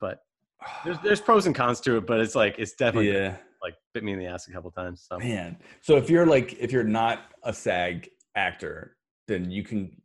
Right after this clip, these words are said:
Speaker 2: you can only get non-sag work, but I guess there's a ton of actual sag work.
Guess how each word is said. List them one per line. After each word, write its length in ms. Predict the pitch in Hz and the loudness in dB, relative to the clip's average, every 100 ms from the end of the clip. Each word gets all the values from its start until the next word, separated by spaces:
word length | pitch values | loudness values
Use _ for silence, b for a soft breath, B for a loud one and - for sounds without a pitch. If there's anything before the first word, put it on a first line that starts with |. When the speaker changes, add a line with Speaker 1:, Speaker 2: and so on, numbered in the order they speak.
| _ _ | _ _
Speaker 2:
you 100 | 120 | -8
can 140 | 110 110 | -4 -4
only 260 | 110 104 | -4 -4
get 160 | 104 92 | -4 -6
non-sag 800 | 98 92 95 90 92 - 87 85 | -8 -8 -8 -10 -8 -6 -4 -6
work, 380 | 87 90 82 - - | -8 -8 -8 -12 -6
but 100 | 90 | -4
I 40 | |
guess 220 | 90 87 | -4 -8
there's 220 | - 82 - | -10 -12 -12
a 60 | 90 | -16
ton 260 | - 90 82 | -12 -10 -10
of 200 | 82 - | -14 -8
actual 460 | 87 - 98 90 92 | -8 -6 -8 -8 -8
sag 280 | - 95 92 - | -6 -6 -6 -4
work. 280 | 104 92 | -4 -4